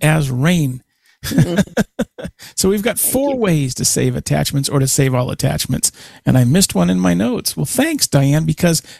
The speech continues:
Speaker 1: you filled in the blank.
Speaker 2: Yeah, that wasn't, I wasn't saving attachments. I was emailing attachments.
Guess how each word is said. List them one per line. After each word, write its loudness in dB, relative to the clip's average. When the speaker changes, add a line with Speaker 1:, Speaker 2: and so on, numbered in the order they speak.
Speaker 1:
you 2
filled 0
in -2
the -6
blank. -4
Speaker 2:
Yeah, 0
that -2
wasn't, -2
I 0
wasn't -2
saving 0
attachments. -4
I 0
was -4
emailing -4
attachments. -6